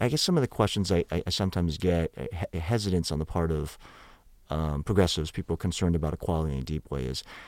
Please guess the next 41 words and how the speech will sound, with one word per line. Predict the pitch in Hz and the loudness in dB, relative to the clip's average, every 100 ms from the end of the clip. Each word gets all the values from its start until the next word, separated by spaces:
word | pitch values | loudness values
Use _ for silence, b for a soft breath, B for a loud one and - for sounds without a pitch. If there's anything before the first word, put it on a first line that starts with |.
| B B - _ | B B -20 _
they | 98 | 0
ask, | 95 92 - - - - - - - _ _ - - | 2 0 -4 -14 -20 -20 -20 -20 -20 _ _ -18 -10
A-, | - - | -4 0
am | 139 | 4
I, | 180 196 - | 4 4 2
am | 139 | 2
I | 190 | 2
saying | - 156 135 127 | 4 4 6 8
that | 107 101 - - | 8 6 2 -6
we | 98 101 | -2 0
should | - 80 | -2 -2
give | 76 98 | 6 8
up | 95 98 - | 8 4 0
on | - 87 85 82 82 - b b b _ - | 2 4 4 4 2 -2 b b b _ -6
kind | - 101 | 0 4
of | 87 82 | 4 2
the | 85 80 | 2 0
traditional | - 104 - 101 | 2 2 4 2
way | 85 85 | 4 4
we | 85 | 2
talk | 92 85 | -2 -4
about | 78 73 | -2 -4
equality? | 69 - 78 65 67 76 | -4 -6 -6 -4 -4 -4
Am, | - | -4
am | 113 | -2
I, | 190 226 - | -2 -2 -2
am | 135 | 0
I | 165 | 2
saying | - 131 117 | 2 4 4
that | 107 | 4
we | 92 95 | 4 4
ought | 87 | 4
to | |
give | 78 92 95 | 2 2 4
up | - | 2
on | 90 85 | 2 2
these | 82 | 0
deep | - - - | -2 -4 -4
principles | 90 - - 78 71 - | -4 -4 -4 -4 -4 -4
that | 76 | -4
we, | 78 76 | -4 -6